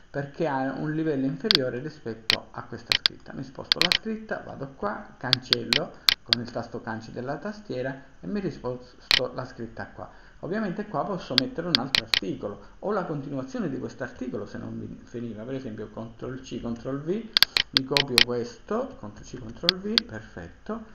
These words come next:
me lo metto qua, lo restringo, eh,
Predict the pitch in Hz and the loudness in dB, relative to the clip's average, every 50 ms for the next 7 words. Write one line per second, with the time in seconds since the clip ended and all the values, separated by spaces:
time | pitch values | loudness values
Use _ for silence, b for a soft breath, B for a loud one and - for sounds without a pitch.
0 | B B B B B B B 143 139 139 123 117 110 104 110 - - 185 185 185 | B B B B B B B -2 0 0 0 0 0 -2 -4 -4 -6 -2 2 2
1 | - 226 254 269 269 - - - - - - - - - - - - - - - | 2 4 2 0 -2 -4 -2 2 2 2 2 0 -6 2 4 4 4 4 0 -6
2 | 131 131 127 117 - 120 113 - - - 131 127 117 120 135 147 180 156 - - | -2 0 2 4 4 4 2 0 -4 -4 -2 0 0 2 2 0 0 -2 -4 -8
3 | - - - - - - - - - - - - - - - - - - - - | -14 -18 -20 -4 0 0 0 0 -2 -18 0 4 4 4 4 2 -16 -20 0 2
4 | - - B B B B B - - - 107 113 | 2 2 B B B B B 2 2 2 4 6